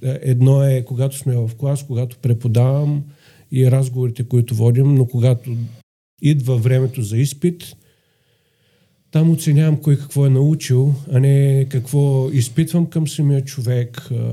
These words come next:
а, дали го ценя като човек или не, това няма нищо общо. Аз оценявам знания.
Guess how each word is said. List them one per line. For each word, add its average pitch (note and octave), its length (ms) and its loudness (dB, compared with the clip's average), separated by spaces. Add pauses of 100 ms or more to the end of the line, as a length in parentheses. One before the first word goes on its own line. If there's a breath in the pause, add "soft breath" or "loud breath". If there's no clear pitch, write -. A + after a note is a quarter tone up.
(600)
а, C3+ 140 -2
дали C3 300 2
го C3+ 180 2
ценя C3+ 460 2
като B2 240 -10
човек B2 420 -2
или A2 200 2
не, B2+ 200 4
това A#2+ 260 0
няма A#2 200 4
нищо A#2+ 320 0
общо. A2 320 -2
Аз A2+ 240 0
оценявам A2 460 2
знания. G#2 500 -8